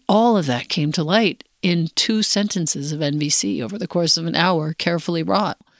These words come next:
So it's pretty amazing. Um, I'll include the feelings and needs inventory and then the request. And I'd like to talk about this a little bit with you now to find out what you feel about this.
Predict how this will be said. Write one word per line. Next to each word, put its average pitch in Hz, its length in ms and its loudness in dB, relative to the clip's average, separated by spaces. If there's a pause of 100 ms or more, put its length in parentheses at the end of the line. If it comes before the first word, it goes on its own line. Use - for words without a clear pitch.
(340)
So 214 140 4
it's 202 100 0
pretty 233 240 4
amazing. 175 640 2
Um, 160 320 -2
I'll 196 160 2
include 190 380 0
the 175 100 -2
feelings 165 380 -2
and 160 100 -2
needs 151 240 -2
inventory 160 640 -2
and 196 160 0
then 202 160 0
the 196 80 -4
request. 202 800 0 (420)
And 196 140 0
I'd 185 120 0
like 202 160 0
to 202 80 -2
talk 175 220 -4
about 160 220 -4
this - 180 -4
a 196 60 -8
little 170 180 -4
bit 170 160 -4
with - 240 -6
you 165 220 -2
now 160 360 -2
to - 140 -8
find 151 300 -4
out 143 100 -4
what - 140 -8
you 175 100 -6
feel 160 260 -6
about 147 280 -6
this. - 320 -4